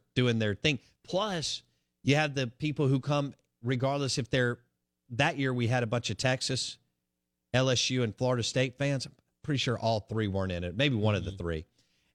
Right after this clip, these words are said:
Speaker 1: And they were all there tailgating, too. That's what Rosenblatt was prior to
Speaker 2: Yeah.
Speaker 1: getting, was
Speaker 2: I
Speaker 1: it
Speaker 2: never
Speaker 1: T D
Speaker 2: got,
Speaker 1: Ameritrade?
Speaker 2: yeah, I never
Speaker 1: Yeah.
Speaker 2: got to go to the Blatt, um, but I, I had heard amazing things.
Speaker 1: Yeah.
Speaker 2: Uh, Clark texts us and says there were seventeen home runs hit over the <laughs> weekend.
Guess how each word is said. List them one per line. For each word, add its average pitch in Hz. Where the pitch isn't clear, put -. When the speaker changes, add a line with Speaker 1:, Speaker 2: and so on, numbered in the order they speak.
Speaker 1:
And 117
they 139
were 135
all 120
there 107
tailgating, 101
too. 78
That's 143
what 135
Rosenblatt 113
was 104
prior 107
to -
Speaker 2:
Yeah. 107
Speaker 1:
getting, 98
was 127
Speaker 2:
I -
Speaker 1:
it 156
Speaker 2:
never 151
Speaker 1:
T 151
D 143
Speaker 2:
got, 127
Speaker 1:
Ameritrade? 139
Speaker 2:
yeah, 104
I 120
never 147
Speaker 1:
Yeah. 131
Speaker 2:
got 127
to 107
go 110
to 107
the 101
Blatt, 101
um, 101
but 104
I, 104
I 104
had 104
heard 104
amazing 98
things. 98
Speaker 1:
Yeah. 85
Speaker 2:
Uh, 117
Clark 175
texts 143
us 127
and 123
says 123
there 120
were 104
seventeen 131
home 110
runs 101
hit 92
over 95
the 98
<laughs> -
weekend. -